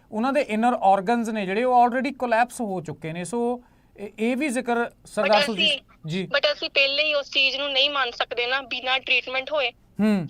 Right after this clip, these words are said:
Speaker 2: ਫਸਟਲੀ ਤਾਂ ਆਹੀ, ਸੈਕੰਡਲੀ ਇਹ ਚੀਜ਼ ਹੈ ਉਹਨਾਂ ਦੇ ਸੰਘਰਸ਼ ਬਾਰੇ, but ਫਸਟਲੀ ਉਹਨਾਂ ਦੀ ਸਿਹਤ ਹੈ।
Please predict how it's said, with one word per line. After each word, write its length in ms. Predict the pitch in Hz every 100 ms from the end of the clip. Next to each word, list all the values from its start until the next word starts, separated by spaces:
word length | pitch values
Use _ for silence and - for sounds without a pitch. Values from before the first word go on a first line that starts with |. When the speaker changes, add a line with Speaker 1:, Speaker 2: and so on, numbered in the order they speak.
| -
Speaker 2:
ਫਸਟਲੀ 360 | 285 - 320
ਤਾਂ 120 | 311 302
ਆਹੀ, 260 | 277 302
ਸੈਕੰਡਲੀ 560 | - 262 294 302 311 330
ਇਹ 240 | 247 262
ਚੀਜ਼ 220 | 269 247
ਹੈ 40 | 302
ਉਹਨਾਂ 160 | 311
ਦੇ 100 | 285
ਸੰਘਰਸ਼ 440 | 294 294 285 269 220
ਬਾਰੇ, 200 | 214 240
but 280 | 240 269 302
ਫਸਟਲੀ 600 | 262 247 - 285 320 330 - -
ਉਹਨਾਂ 220 | 254 285 302
ਦੀ 80 |
ਸਿਹਤ 380 | 311 247 247
ਹੈ। 80 | 254